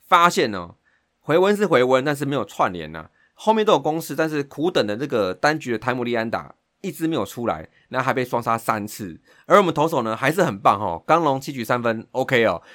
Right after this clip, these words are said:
那后面牛棚真的是死守哦，但是到了最后一局呢，十二局下半两出局，还是被王威成打了一个再见安打。哇，我的泪哦，我的泪，快要把三号港给淹没了啊！中场三比四Q Q哦。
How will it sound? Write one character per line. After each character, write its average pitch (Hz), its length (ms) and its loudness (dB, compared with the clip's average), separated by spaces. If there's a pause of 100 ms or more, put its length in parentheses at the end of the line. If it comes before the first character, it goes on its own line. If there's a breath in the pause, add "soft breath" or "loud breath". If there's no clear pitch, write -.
(160 loud breath)
那 143 80 -4
后 180 120 6
面 165 120 2
牛 139 120 2
棚 120 200 -2
真 135 160 -2
的 127 60 -4
是 127 40 -4
死 120 260 -8
守 104 220 -4
哦， 85 260 -8
但 123 100 -6
是 - 80 -16
到 131 160 2
了 104 80 4
最 160 200 0
后 165 100 4
一 170 80 -2
局 143 180 -8
呢， 143 160 -4
十 143 160 -12
二 165 60 -2
局 180 140 -6
下 190 240 -2
半 185 360 -4 (240 soft breath)
两 185 220 4
出 220 240 -6
局， 170 500 -2 (160)
还 160 160 0
是 180 120 -6
被 175 100 4
王 151 140 6
威 165 100 4
成 135 280 0
打 139 260 2
了 151 40 0
一 147 40 -4
个 143 80 -2
再 156 120 2
见 139 160 0
安 131 220 -2
打。 110 180 -2
哇， 104 800 0 (160)
我 107 140 -2
的 101 100 -6
泪 120 340 2
哦， 85 80 -4
我 87 100 -8
的 98 100 -2
泪， 104 280 0 (280 loud breath)
快 143 140 -2
要 143 60 2
把 117 120 4
三 131 160 -2
号 127 120 4
港 101 160 -2
给 90 100 -8
淹 127 180 2
没 127 260 0
了 82 80 -4
啊！ 85 240 -6
中 127 180 -8
场 92 240 -6
三 - 160 -2
比 101 140 -6
四 98 220 -8
Q 98 200 -8
Q 101 220 -6
哦。 85 240 -2